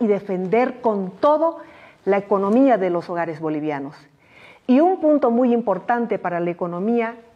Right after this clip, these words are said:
es que el gobierno sepa ahorrar. Y por eso hemos ordenado reducir tres ministerios. En lugar de veinte ministerios tendremos diecisiete.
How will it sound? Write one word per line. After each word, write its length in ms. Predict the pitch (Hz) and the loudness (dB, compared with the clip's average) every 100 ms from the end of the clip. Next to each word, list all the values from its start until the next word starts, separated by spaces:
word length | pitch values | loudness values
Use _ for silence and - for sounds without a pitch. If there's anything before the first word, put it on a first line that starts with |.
| - | -6
es 140 | 214 | -4
que 100 | 214 | -2
el 100 | 214 | -4
gobierno 500 | 180 170 202 208 185 | -2 -2 -2 -2 -4
sepa 420 | 165 - 214 220 - - | -10 -8 -8 -8 -14 -12
ahorrar. 680 | 175 165 156 160 165 147 156 _ _ _ - _ - | -8 -8 -8 -6 -4 -6 -14 _ _ _ -20 _ -2
Y 120 | 247 | 0
por 200 | 247 240 | 2 2
eso 220 | 302 294 | 2 2
hemos 280 | 254 254 247 | 2 2 0
ordenado 520 | 214 196 196 220 220 | -2 -2 0 0 -2
reducir 600 | 196 185 185 226 226 - _ | -4 -4 -2 -2 -4 -12 _
tres 300 | - 254 277 | 0 2 2
ministerios. 760 | 247 226 220 - 240 196 151 - - _ _ _ - - - | 0 0 0 0 0 0 -6 -16 -20 _ _ _ -20 -10 0
En 180 | 233 226 | 2 4
lugar 340 | 226 262 302 | 4 2 2
de 120 | 269 | 2
veinte 360 | 240 269 277 240 | 4 2 2 0
ministerios 560 | 208 202 - 220 214 | 0 -4 -2 -2 -2
tendremos 540 | 208 180 196 208 214 - | -6 -8 -4 -4 -6 -8
diecisiete. 800 | 190 190 208 233 185 - - | -8 -8 -4 -2 -2 -4 -20